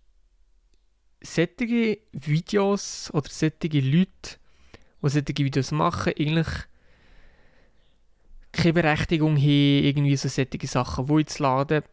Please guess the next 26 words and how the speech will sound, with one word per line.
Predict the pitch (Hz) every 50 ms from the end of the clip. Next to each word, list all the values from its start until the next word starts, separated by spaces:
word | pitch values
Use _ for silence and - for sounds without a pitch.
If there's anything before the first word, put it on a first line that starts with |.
| _ _ _ -
Und | - 147 139
ich | 147 147
weiss | 165 156 143
nicht, | 156 156 147
wie | 160 160 170
es | 160 143 - - - -
bei | - 160 147
den, | 139 143 139 135 135
bei | 139 131
den | 139 131 -
Terms | - - 139 135 147 151 143
of | 143 135
Ser-, | - - - 143 - -
äh, | 160 139
s-, | 131 127 - - - - -
äh, | - - 135 131 131 127 123 123 131
nein, | 135 135 131 131
wie | 131
sieht | 135 147 -
man, | 139 131
bei, | 135 135 131
bei | 127 127 127
Benutzerbedingungen | 127 139 131 131 131 147 151 - - 175 151 156 147 151 147 147 151 151 151 147 143 139
auf | 143 131 -
YouTube | - 143 147 143 - - 143 - -
ist, | - - 143 160 - - - -